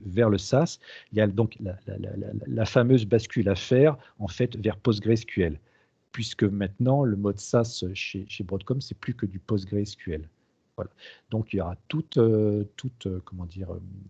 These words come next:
toute une bascule à faire, toute une migration des données, euh, d'Oracle vers le, vers le PostgreSQL.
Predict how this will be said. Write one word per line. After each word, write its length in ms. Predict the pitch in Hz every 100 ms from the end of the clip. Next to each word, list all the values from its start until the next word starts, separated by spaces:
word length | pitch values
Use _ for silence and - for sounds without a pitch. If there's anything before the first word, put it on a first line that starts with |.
| - -
toute 200 | - 143
une 80 | 135
bascule 400 | 113 113 - 101
à 40 | 98
faire, 240 | - 170
toute 200 | - _
une 80 | 120
migration 380 | 110 107 - 104
des 120 | 95
données, 440 | 87 87 104 170 - - - _ -
euh, 920 | 117 107 110 - 135 135 123 - - 127
d'Oracle 560 | 104 98 113 139 - -
vers 320 | 95 110 104
le, 260 | 98 92 87 90 92 98 113 -
vers 220 | - 113 110
le 80 |
PostgreSQL. 840 | 104 120 98 104 104 - 87 80